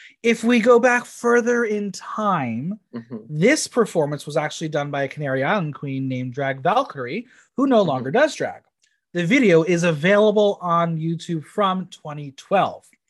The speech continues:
Speaker 2: Mm-hmm.
Speaker 1: I have to assume that Setlist got perform-, uh, permission to do this performance. Regardless, we're gonna discuss what was presented.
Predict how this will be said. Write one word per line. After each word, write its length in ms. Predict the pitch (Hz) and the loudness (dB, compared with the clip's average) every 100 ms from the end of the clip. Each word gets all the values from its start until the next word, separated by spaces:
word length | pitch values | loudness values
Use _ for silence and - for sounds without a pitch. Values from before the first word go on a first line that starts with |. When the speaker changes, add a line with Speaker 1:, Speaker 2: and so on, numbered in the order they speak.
| - | -14
Speaker 2:
Mm-hmm. 300 | 123 120 110 117 _ | -10 -10 -12 -18 _
Speaker 1:
I 80 | 185 | -4
have 340 | 185 214 196 - | 0 0 -2 -2
to 120 | 294 | -2
assume 400 | 294 254 226 226 | 0 2 2 4
that 180 | 202 180 | 4 2
Setlist 320 | - 160 170 | 0 -4 -4
got 200 | 190 175 | -4 -4
perform-, 480 | 196 - 185 165 165 | -6 -4 -2 -2 -2
uh, 200 | 175 160 | 0 0
permission 520 | 151 - 170 180 170 170 | -2 -10 -8 -8 -8 -8
to 120 | 170 | -6
do 160 | 160 156 | -4 -4
this 140 | 160 | -4
performance. 500 | 220 - 135 170 - | -10 -8 -8 -8 -6
Regardless, 840 | 160 151 147 143 214 339 - - _ _ _ _ _ | -4 2 2 4 2 0 -4 -8 _ _ _ _ _
we're 120 | 180 | -6
gonna 120 | 185 196 | -4 -2
discuss 360 | 190 - 185 | -4 -2 -2
what 80 | 202 | -2
was 100 | 196 | -6
presented. 580 | - 220 170 139 156 165 | -6 -6 -6 -4 -2 -4